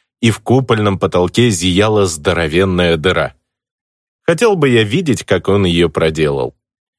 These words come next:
Наверняка зрелище было эпическое. Я бочком, как краб, продвинулся чуть в сторону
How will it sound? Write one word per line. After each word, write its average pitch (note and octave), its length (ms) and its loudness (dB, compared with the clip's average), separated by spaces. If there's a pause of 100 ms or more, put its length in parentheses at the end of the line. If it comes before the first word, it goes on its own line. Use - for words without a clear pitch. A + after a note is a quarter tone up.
(180)
Наверняка G#2 600 0
зрелище F2 640 0
было E2 280 2
эпическое. - 1000 -6 (1080)
Я F#3+ 200 0
бочком, D3+ 460 -2
как - 260 -2
краб, A#2 320 -4
продвинулся G2 760 -2
чуть F2 240 -4
в - 40 -6
сторону C3 580 0